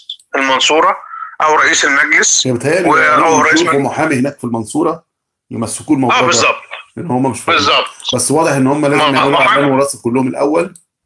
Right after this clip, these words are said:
Speaker 1: طبعًا، يعني إذا كانت هي الورثة الوحيدة حاليًا،
Speaker 2: لا، في
Speaker 1: آه، هي اللي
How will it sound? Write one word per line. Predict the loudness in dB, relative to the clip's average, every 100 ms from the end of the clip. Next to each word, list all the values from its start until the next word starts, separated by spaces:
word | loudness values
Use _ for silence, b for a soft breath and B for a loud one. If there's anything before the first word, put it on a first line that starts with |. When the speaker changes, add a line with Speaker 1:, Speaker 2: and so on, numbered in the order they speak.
| _ _ _ _ _ _ _ _ _ _ _ _ _ _ _ -16 -2
Speaker 1:
طبعًا، | 0 2 0 -2 -10 -20 B B B B -2
يعني | 0 2 2
إذا | 2
كانت | 2 2 2 2
هي | 2 2 2
الورثة | 2 2 2 2 0 0 -2 -2
الوحيدة | 0 2
حاليًا، | 2 2 2 2 0 -4 _ _ _ _ -10
Speaker 2:
لا، | -8 -6
في | 0 2
Speaker 1:
آه، | 2 2 2
هي | 2
اللي | 2